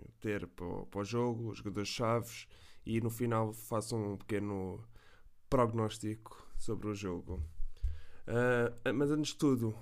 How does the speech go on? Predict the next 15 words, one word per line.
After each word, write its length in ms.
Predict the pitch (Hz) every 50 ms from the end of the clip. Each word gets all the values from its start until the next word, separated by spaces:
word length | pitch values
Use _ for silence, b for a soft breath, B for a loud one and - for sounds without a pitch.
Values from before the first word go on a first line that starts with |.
| - - -
vou 460 | 117 123 127 131 131 127 127 123 117
começar 460 | 120 127 131 127 - - 127 123 123 127 131 135 127 127 - -
sobre, 480 | - - - - 147 139 127 127 131 135 131 131 127 123 120 117 117 113 113 - - - - - B B B B B B B B B B B B B B -
ontem 300 | 131 139 131 131 127 117
foi 320 | 117 117 127 123 123 123
o 300 | 120 120 117 113 113 113
National 560 | 113 123 123 117 - 131 123 117 113 107 95 - - -
Signing 460 | - - - 123 113 123 127 131 131
Day. 300 | 135 139 139 147 156 143
O 20 |
que 140 | - - 98
é 40 | 92
que 120 | - 113
isto 280 | 110 110 - - 110 113
é? 180 | 113 123 123